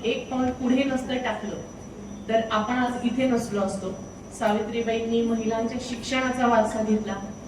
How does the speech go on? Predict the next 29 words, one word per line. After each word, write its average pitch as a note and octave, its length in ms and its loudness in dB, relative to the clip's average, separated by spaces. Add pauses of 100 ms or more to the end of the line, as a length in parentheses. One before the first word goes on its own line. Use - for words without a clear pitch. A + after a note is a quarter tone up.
(300)
रमाबाईंनी A#3 800 4 (200)
आंबेडकरांसोबत A#3 1040 2 (640)
जे A#3 160 6
तळागाळातले C4 720 6
लोक B3+ 220 2
आहेत B3 280 2
त्यांच्यापर्यंत B3+ 840 2
शिक्षण C4 280 -2
पोहोचवण्याचं A#3+ 840 0 (200)
हे A3 120 2
कार्य G#3 340 6
केलं. G#3 280 2 (560)
शाहू C4+ 240 6
महाराजांचं C4+ 640 4
तर C4 60 0
मला C4 220 2
आठवतं, C4+ 280 6
मी C#4+ 120 6
शाळेत B3 280 4
असताना B3+ 400 0
मला B3+ 200 4
धडा G#3+ 300 2
होता - 260 -2 (600)
शाहू A3+ 200 4
महाराजांचं, G3 680 2
तर A3+ 120 -4
ते B3 100 -4
वडाचं A3 420 2
झाड A#3 260 4